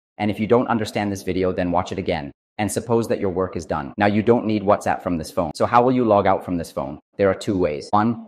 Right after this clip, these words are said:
you can do it from this phone too. Click on three dot, click on setting, click on account here. There is an option of log out here. If you want to do it from this phone,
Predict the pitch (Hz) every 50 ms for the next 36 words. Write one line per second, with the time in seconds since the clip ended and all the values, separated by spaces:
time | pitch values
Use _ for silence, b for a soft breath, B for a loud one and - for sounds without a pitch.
0 | - - - 107 110 123 104 95 101 92 - - 90 90 92 - - 85 80 80
1 | 76 - 95 73 69 - 110 107 - 101 95 92 - 101 107 98 98 95 104 -
2 | - - - - - - 113 - 107 107 101 - 110 98 101 98 98 - - 104
3 | - 107 101 98 - - 95 92 - - 98 87 78 80 104 107 107 98 110 101
4 | 98 98 - - 101 85 92 92 90 92 87 82 82 - 92 82 - - - 107
5 | 98 98 107 110 101 98 98 92 - 92 92 92 90 - - 92 87 87 87 -